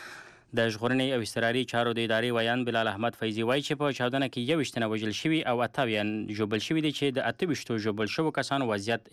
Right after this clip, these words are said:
جدي ښودل شوی دی. د جماعت الاحرار په نامه د پاکستاني طالبانو یوې ډلې چې کوښښ کوي د پاکستان حکومت راوپرځوي او پر ځای اسلامي حکومت نافذ کړي،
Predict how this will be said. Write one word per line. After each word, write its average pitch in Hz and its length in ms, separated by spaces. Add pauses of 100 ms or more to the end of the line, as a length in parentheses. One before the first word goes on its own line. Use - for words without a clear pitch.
(160)
جدي 123 240
ښودل 95 280
شوی 98 200
دی. 95 80 (840)
د 107 200
جماعت 110 520
الاحرار 117 460
په 117 120
نامه 113 220
د 127 120
پاکستاني 120 400
طالبانو 117 420
یوې 107 220
ډلې 127 240
چې - 180
کوښښ 113 400
کوي 127 280
د 135 220
پاکستان 117 400 (120)
حکومت 110 460
راوپرځوي 127 580
او 151 120
پر 120 160
ځای 123 240
اسلامي 117 400
حکومت 110 400
نافذ 110 320
کړي، 151 140